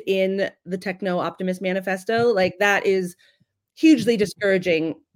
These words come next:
from my perspective for the new sustainability team. Uh, in, there have been different, uh, choices made by people to follow people on different social medias, uh, that give me some pause in terms of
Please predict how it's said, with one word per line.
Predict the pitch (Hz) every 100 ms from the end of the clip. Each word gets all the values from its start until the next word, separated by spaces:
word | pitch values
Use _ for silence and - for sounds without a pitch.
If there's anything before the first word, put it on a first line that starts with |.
| _
from | - 185
my | 190 185
perspective | 190 185 156 175 170
for | 190
the | 190
new | 185
sustainability | 180 - 175 160 208 240 196 160
team. | - 160 165 214 _ _ _ _ 202
Uh, | 202 185 180 180 175 185 - _ _ _ -
in, | 254 240 190 - _ -
there | 240 226
have | 233 190
been | 226 220 214 226 185
different, | 254 254 233 214 - _ -
uh, | 208 196 190
choices | - 240 240 233 196
made | 214 214 208 180
by | 185
people | 226 - 202
to | 196
follow | - 196 202 190
people | 214 202 196 196 190
on | 190 190
different | 196 - 202 196 - - - -
social | - 226 - 196
medias, | 214 226 220 220 - - - - - -
uh, | 202 196 196 196 170
that | 196 190 185 - - - - -
give | 226 214
me | 214 214
some | - 190
pause | 185 190 185 185 175
in | 190 185
terms | 196 185 180
of | 175 170